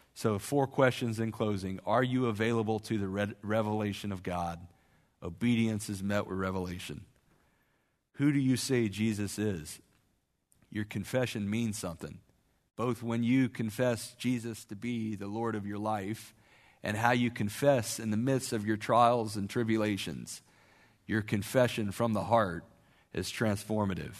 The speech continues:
not just for you, but for those who observe your life as authentic,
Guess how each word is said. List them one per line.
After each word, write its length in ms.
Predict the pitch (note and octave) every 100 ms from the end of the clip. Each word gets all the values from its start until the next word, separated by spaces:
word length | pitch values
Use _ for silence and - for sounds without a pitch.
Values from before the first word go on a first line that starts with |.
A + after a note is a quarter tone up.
| - -
not 260 | A2 B2
just 280 | B2 A#2+ -
for 100 | A2
you, 260 | G#2 A2+ G#2
but 200 | G2+ -
for 120 | F#2+
those 360 | G#2 A2 G2+
who 120 | G#2+ F#2+
observe 480 | F2+ F#2+ B2 A#2
your 180 | A2 A2
life 420 | G2+ A2+ G#2 -
as 120 | F2+ F#2+
authentic, 520 | F#2+ - A#2 F2